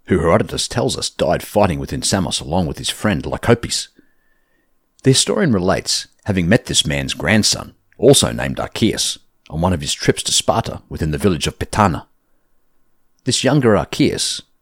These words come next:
informed Herodotus that his father was named Samios, literally the Samian. And following Greek naming protocols, it is possible that the older Archias had a father named Samios as well.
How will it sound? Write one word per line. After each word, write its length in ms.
informed 400
Herodotus 440
that 100
his 120
father 300
was 160
named 180
Samios, 640
literally 440
the 60
Samian. 460
And 160
following 420
Greek 260
naming 280
protocols, 800
it 100
is 80
possible 420
that 120
the 120
older 300
Archias 760
had 100
a 60
father 320
named 240
Samios 440
as 160
well. 300